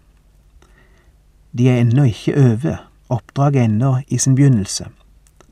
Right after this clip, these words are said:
Det er fremdeles, de er fremdeles i det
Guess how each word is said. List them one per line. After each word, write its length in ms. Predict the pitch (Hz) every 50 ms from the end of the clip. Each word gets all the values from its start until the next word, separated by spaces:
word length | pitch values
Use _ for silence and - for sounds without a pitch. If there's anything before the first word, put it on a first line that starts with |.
| _ _ _ _
Det 100 | - -
er 60 | 104
fremdeles, 800 | - - - 113 107 - 135 143 151 151 131 - - - - - - _ _ -
de 100 | - 110
er 40 | 117
fremdeles 760 | 120 - 123 120 110 123 135 143 143 131 - - - - - -
i 80 | - 117
det 160 | 107 117 113